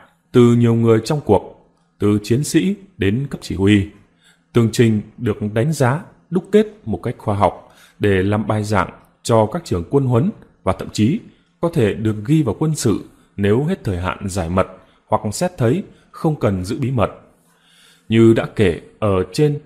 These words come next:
sau khi chúng tôi chuyển qua cánh phải, thì ở cánh trái, nơi tập trung lực lượng của bên Ca, C một với một phân đội xe tăng T năm tư,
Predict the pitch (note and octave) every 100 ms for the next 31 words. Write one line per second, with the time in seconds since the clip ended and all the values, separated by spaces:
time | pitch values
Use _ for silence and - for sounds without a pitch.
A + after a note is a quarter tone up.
0 | - _ _ - G3 G2+ F#2+ - G#2 A#2+
1 | A#2 A2 - A2+ E2+ - C3 C3 B2+ -
2 | - A#2 - A#2 - - - _ _ _
3 | A#2 A2+ - - A2 - A2 D3 G#3 _
4 | _ _ - B2 B2 A#2+ - - B2+ B2
5 | G#2+ - G2+ - - F2+ G2+ G#2 A2+ G#2+
6 | G#2 - _ _ _ _ _ - D3+ C3+
7 | G2 - G#2+ G#2+ A#2+ F3 - D3+ D3 C3+
8 | - - B2 - B2+ B2 - G2+ F#2 -
9 | A2